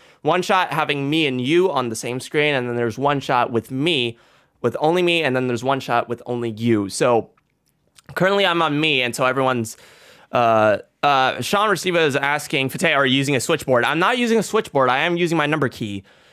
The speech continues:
But, um, in a sense, yeah, I guess I am using it. So, so if I press seven,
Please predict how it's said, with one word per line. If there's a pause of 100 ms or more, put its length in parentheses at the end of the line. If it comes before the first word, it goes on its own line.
(200)
But,
um,
in
a
sense,
yeah, (120)
I
guess
I
am
using
it.
So,
so
if
I
press (280)
seven,